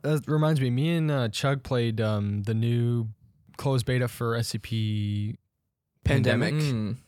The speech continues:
Speaker 3: yeah.
Speaker 1: It was
Speaker 2: It's,
Speaker 1: good.
Speaker 2: it's, it's interesting. It's, um,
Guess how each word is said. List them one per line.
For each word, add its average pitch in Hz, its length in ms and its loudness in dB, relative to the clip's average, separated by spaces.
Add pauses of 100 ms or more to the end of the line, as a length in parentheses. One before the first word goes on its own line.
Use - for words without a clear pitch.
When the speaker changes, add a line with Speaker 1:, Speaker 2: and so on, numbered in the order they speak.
(140)
Speaker 3:
yeah. 117 260 -2 (720)
Speaker 1:
It - 60 2
was 285 100 2
Speaker 2:
It's, - 80 2
Speaker 1:
good. 160 180 2
Speaker 2:
it's, 214 180 -2
it's 220 220 -4
interesting. 151 520 -4 (460)
It's, - 280 -2
um, 139 560 -2